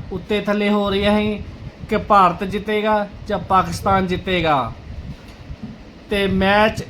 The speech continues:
ਇੱਦਾਂ ਦੇ ਹੀ ਰੋਮਾਂਚਕ ਹੋਣੇ ਚਾਹੀਦੇ ਆ। ਸਕੋਰ ਭਾਵੇਂ ਬਹੁਤ ਘੱਟ ਸੀ, ਪਰ ਸਾਨੂੰ ਯਕੀਨ ਸੀ ਕਿ ਸਾਡੇ ਬਾਲਰ ਡਿਫੈਂਡ ਕਰ ਲੈਣਗੇ। ਛੇ ਸਕੋਰ ਦੇ ਨਾਲ ਪਾਕਿਸਤਾਨ ਨੂੰ ਹਰਾ ਦਿੱਤਾ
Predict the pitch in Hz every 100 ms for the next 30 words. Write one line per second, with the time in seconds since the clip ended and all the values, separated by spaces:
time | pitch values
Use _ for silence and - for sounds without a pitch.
0 | 190 202 190 214 214 220 220 202 196 196
1 | 208 202 208 190 196 196 208 214 208 -
2 | 214 226 247 247 240 220 208 190 170 214
3 | 233 - 233 196 - 226 233 214 - -
4 | - - - 208 202 214 202 214 214 196
5 | 190 208 226 214 226 226 220 - 202 -
6 | 185 185 202 180 185 196 190 185 170 196
7 | 202 180 170 175 170 160 139 120 - -
8 | - - - - - - - 214 240 233
9 | 226 220 214 220 220 208 208 214 196 -
10 | - - - 190 180 208 - 208 202 208
11 | 208 208 208 180 - - - - - 185
12 | 196 190 175 170 185 185 180